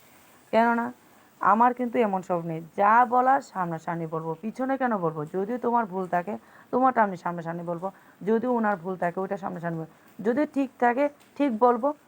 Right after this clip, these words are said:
ভুল থাকলে ভুল বলবো। কেন পিছনে গালাগালি করবো, সামনে হাতের তালি দিয়ে?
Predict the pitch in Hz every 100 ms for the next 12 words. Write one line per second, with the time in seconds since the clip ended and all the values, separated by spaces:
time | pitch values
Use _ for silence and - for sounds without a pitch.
0 | _ 185 208 175 170 165 196 156 175 151
1 | 156 151 - _ _ - 190 226 247 226
2 | 233 247 254 - - - 214 214 202 196
3 | 196 196 226 - 196 180 190 185 196 -
4 | 190 190 190